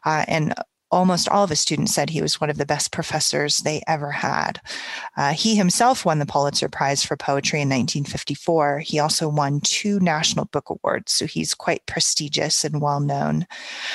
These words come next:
Uh, his poetry is known for its vivid natural imagery, uh, for his interesting use of form, and it's quite introspective. Uh, so today's poem is called The Pike,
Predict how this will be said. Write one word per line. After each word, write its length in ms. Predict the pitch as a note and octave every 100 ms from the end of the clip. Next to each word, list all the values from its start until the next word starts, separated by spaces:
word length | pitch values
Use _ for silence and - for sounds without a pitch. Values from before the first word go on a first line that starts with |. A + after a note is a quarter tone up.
| - - -
Uh, 360 | - - - -
his 220 | F#3+ -
poetry 520 | - E3+ D#3 - D#3
is 180 | D#3 D#3+
known 360 | D#3 D3+ D3+ D#3
for 400 | - C#3+ C#3 -
its 420 | D3+ - - -
vivid 460 | D#3+ D#3 D#3+ D#3+ D3
natural 400 | C#3+ C#3+ - -
imagery, 680 | G3+ G#3+ G#3 G3 G3+ F#3+ F3+ - - -
uh, 100 | D3+
for 160 | D#3
his 240 | D#3+ D#3 -
interesting 520 | G3+ G3 F#3+ - E3+
use 220 | D#3+ D3+ C#3+
of 80 |
form, 840 | - - F#3+ F3+ E3+ E3 E3 D#3+ D#3+ _ -
and 560 | E3+ D#3+ D#3+ D#3+ - -
it's 360 | - - - -
quite 540 | - D3 - - -
introspective. 920 | - - - - - - - - - - _ - - - -
Uh, 140 | F3 A#3+
so 180 | -
today's 380 | F3 A3 B3+ C#4
poem 340 | - F3+ E3 D#3+
is 120 | -
called 360 | - D3+ D3
The 180 | D3+ D#3+
Pike, 580 | D3+ - - - - -